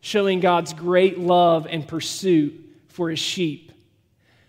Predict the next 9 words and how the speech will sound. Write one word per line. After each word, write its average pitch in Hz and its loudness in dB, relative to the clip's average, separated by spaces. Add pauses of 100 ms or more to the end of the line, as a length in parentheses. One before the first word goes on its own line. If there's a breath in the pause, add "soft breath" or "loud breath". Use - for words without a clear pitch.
(200)
specifically 214 2
looking 196 2
at 175 -2
the 170 -4
sheep 208 -6
that 151 -6
have 160 -6
went 165 -2
astray. 147 -4